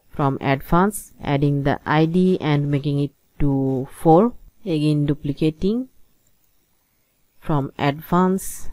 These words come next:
C S S I D, making it to text five, text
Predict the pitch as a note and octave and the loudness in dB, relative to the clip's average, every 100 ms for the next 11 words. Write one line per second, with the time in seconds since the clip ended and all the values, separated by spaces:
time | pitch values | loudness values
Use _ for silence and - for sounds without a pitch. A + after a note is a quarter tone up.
0 | - - - - D3+ D3+ C#3+ - - C#3 | -10 -16 -12 -4 -4 -4 -6 -6 -2 0
1 | C#3 E3 G#3 A3 _ - D#3+ D3+ D3+ C#3 | 0 0 0 -4 _ -16 -10 -10 -6 -6
2 | C#3+ _ _ - C#3+ C#3 C#3 C#3 D3 - | -6 _ _ -4 -2 0 -2 -4 -8 -18
3 | _ _ _ D#3 D3+ - - D3+ C#3+ A3+ | _ _ _ -2 0 4 4 6 4 2
4 | - - - - _ _ _ _ _ _ | -2 -14 -20 -20 _ _ _ _ _ _
5 | _ _ _ _ _ _ _ _ _ _ | _ _ _ _ _ _ _ _ _ _
6 | _ _ _ _ _ _ _ _ _ _ | _ _ _ _ _ _ _ _ _ _
7 | _ _ _ _ _ _ _ _ _ _ | _ _ _ _ _ _ _ _ _ _
8 | _ _ _ D#3 D3 - | _ _ _ -4 -2 -4